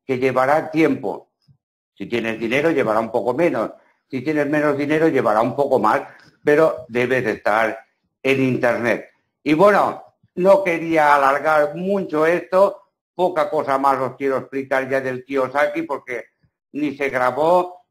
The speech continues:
y yo tengo poca memoria, entonces cada esquinilla que podía, lo que tenía que hacer era abrir relaciones, pero bien, el que se,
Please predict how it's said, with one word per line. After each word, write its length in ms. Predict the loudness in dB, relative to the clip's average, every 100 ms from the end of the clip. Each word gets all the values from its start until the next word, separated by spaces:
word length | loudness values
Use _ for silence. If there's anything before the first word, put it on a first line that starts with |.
| _
y 300 | -4 -4 -2
yo 200 | -2 -2
tengo 520 | -4 -4 0 -2 2
poca 300 | 0 2 0
memoria, 720 | -2 0 0 2 2 2 0
entonces 640 | -8 -6 -4 -4 -4 -4 -8 _ _ _ _ 0
cada 1000 | 2 4 4 4 6 6 4 2 -2 -4
esquinilla 720 | -4 -4 -6 -4 0 0 0
que 80 | -2
podía, 680 | -2 -2 0 2 2 0 -8 _ -10
lo 140 | -6
que 120 | -6
tenía 460 | -6 -8 -4 -4 -2
que 60 |
hacer 240 | -4 -2 0
era 300 | 0 0 0
abrir 340 | -2 -2 -4 -6
relaciones, 680 | -4 -4 -4 -4 -2 -2 -4 _ _ _ _ -4
pero 800 | 0 4 4 6 4 4 0 0
bien, 400 | 0 0 -6 _
el 160 | -12 -8
que 120 | -6
se, 360 | -2 0 0